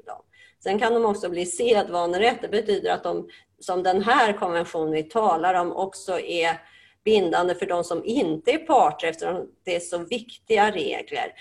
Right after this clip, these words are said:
som så att säga alla stater, eh, står bakom, även fast de inte blir parter. Men det, vi behövde inte gå så långt. Sverige är part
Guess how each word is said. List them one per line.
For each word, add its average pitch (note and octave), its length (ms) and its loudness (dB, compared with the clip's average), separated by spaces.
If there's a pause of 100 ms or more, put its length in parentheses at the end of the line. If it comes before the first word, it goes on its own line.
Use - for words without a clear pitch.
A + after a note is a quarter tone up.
(140)
som F#3 160 -8
så F3+ 100 -4
att F3+ 120 -4
säga F#3+ 180 4
alla F3+ 420 4
stater, E3 600 -2 (460)
eh, - 260 -4
står - 520 -6
bakom, E3 580 0
även F3 320 2
fast F3 220 -6
de E3+ 100 -6
inte F3 200 -8
blir - 180 -10
parter. - 800 -4 (220)
Men G#3+ 140 -2
det, G3+ 60 0
vi A#3+ 140 4
behövde C#4 320 2
inte D4 180 0
gå G#3+ 340 2
så G#3+ 200 0
långt. F3 340 2
Sverige B3 440 6
är B3 40 2
part A3+ 640 0